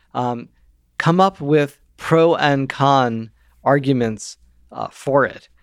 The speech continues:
And, uh, try and give me convincing arguments on both sides. Uh, and, uh, so that's, that's another important kind of ability that,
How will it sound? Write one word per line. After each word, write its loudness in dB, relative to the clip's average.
And, -8
uh, -4
try 2
and -2
give 0
me 0
convincing -2
arguments -2
on -6
both -4
sides. -2
Uh, -8
and, -8
uh, -12
so -8
that's, 0
that's -2
another 0
important -2
kind 0
of -2
ability -2
that, -4